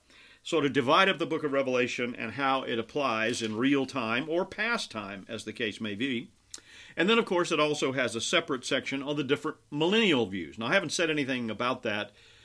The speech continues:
in any of my discussions to this point,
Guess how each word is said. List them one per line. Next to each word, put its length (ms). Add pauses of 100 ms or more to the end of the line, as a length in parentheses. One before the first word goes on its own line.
(160)
in 180
any 280
of 100
my 160
discussions 640
to 140
this 180
point, 400